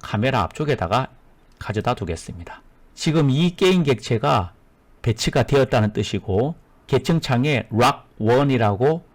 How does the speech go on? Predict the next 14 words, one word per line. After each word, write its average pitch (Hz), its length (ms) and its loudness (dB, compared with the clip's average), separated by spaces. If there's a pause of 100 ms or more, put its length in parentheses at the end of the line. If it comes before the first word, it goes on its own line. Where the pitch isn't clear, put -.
(140)
이름이 143 320 0
지어져 113 320 0
있다. 92 360 -8
그래서 131 360 0
요거를 156 400 2
만약에 117 720 2
지우게 202 400 2
되면 101 420 0 (140)
같이 - 280 -4
사라집니다. 98 720 -2
델키를 147 460 2
눌러서 110 300 0
지워보겠습니다. 98 880 -2 (320)
그러면 123 460 0